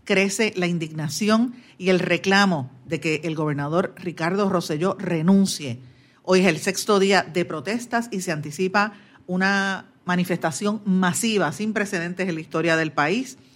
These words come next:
En el sexto día de protestas consecutivas, esta va a ser en San Juan, aunque sabemos que ha habido y seguirán habiendo protestas alrededor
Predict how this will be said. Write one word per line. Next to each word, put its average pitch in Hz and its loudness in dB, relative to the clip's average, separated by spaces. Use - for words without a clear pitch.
En 170 -10
el 160 -8
sexto 233 -2
día 226 -2
de 175 0
protestas 180 -2
consecutivas, 180 -2
esta 165 2
va 175 8
a 175 4
ser 185 2
en 190 2
San 185 0
Juan, 226 2
aunque 151 -8
sabemos 156 0
que 190 0
ha 156 4
habido 185 0
y 180 -6
seguirán 156 -6
habiendo 170 -2
protestas 170 -6
alrededor 156 -2